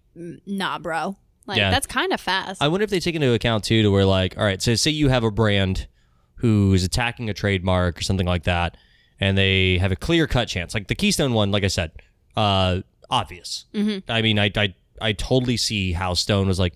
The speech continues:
Speaker 2: "No,
Speaker 1: Yeah,
Speaker 2: don't do that."
Speaker 1: for sure.
Speaker 2: But they're also a very litigious company, and they go after some of the dumbest shit I've ever seen, too. So I wonder if even a judge is like, "Dude, you're suing everybody, man. Like, you're fine.
Speaker 1: Yeah.
Speaker 2: Why don't you just calm down? You won, how much was it? Like, fifty-six million or
Speaker 1: Yes.
Speaker 2: something?"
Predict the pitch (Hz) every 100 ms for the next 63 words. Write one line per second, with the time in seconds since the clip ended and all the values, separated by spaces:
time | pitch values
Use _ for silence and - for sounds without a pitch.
0 | _ 214 214 170 123 127 82 - - 220
1 | 202 180 170 - - 180 156 131 - -
2 | 139 170 208 233 170 143 160 165 165 -
3 | 156 147 127 - 131 127 95 95 117 _
4 | - - - _ _ - 135 139 131 147
5 | 160 156 160 131 147 151 131 110 127 135
6 | 131 - 139 131 120 107 95 151 143 123
7 | 104 196 180 131 117 - 131 135 139 151
8 | 131 131 120 107 120 113 113 123 113 -
9 | 156 156 185 - 240 233 202 - 85 82
10 | 78 80 80 78 82 87 87 87 - 95
11 | - 113 - 82 78 78 78 _ - 196
12 | 196 156 160 - 110 113 110 98 95 95
13 | 95 98 117 117 113 113 117 135 143 139
14 | 139 104 - - 123 127 - 120 110 107
15 | 110 110 107 117 123